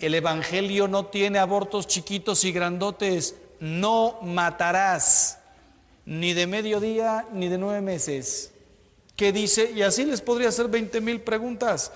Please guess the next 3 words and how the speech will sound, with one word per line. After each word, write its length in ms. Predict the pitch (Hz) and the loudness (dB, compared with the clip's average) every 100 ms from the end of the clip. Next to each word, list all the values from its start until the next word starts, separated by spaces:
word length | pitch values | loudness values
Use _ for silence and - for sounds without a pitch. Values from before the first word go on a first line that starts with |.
| - - - | -16 -10 -4
Entonces, 480 | 185 220 214 - - | 0 2 2 0 -4
recen, 1000 | 139 139 139 151 175 165 214 214 233 240 | -4 -2 0 2 4 6 6 4 0 -6
recen 720 | 175 151 139 135 - 175 233 | -6 -2 0 4 4 4 0